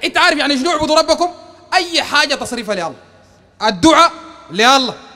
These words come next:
ربنا قال في القرآن وفي آيات كثيرة جدا، ربنا أمرك تدعوه، "وقال ربكم ادعوني أستجب لكم، وإذا سألك عبادي عني فإني قريب أجيب دعوة الداعي". الله قريب قال لك وبستجيب لك،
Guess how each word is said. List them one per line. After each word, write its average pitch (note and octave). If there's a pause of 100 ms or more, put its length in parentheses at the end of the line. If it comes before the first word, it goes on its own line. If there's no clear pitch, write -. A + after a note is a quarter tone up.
(380)
ربنا C#4+
قال D4+
في C4
القرآن C#4
وفي C4+
آيات D4
كثيرة D#4
جدا، D#4+ (640)
ربنا E4
أمرك E4+
تدعوه، D4 (540)
"وقال D4+
ربكم D#4
ادعوني D4 (480)
أستجب C#4
لكم، C4+ (300)
وإذا D#4+
سألك E4
عبادي D4+
عني C#4 (260)
فإني E4+
قريب D4+ (380)
أجيب F#4
دعوة D#4+
الداعي". A#3+ (200)
الله E4 (100)
قريب D4+
قال A#3+
لك G3+
وبستجيب A3
لك، B3+